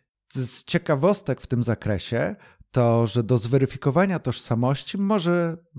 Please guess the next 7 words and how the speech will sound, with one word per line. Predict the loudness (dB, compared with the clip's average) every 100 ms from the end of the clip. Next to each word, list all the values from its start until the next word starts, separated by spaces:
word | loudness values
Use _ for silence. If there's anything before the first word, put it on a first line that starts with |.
| -18 _ -18 -6
można | 0 0 2
wykorzystać | -2 0 -2 0 -4 0
różne | 4 6 6 2
funkcjonalności. | -6 -8 -6 -6 -4 -4 -4 -6 -8 -10 -10 -14 -18 -14 -2
Może | 0 0
to | 0 -2
być | 2 2 0 -10 -10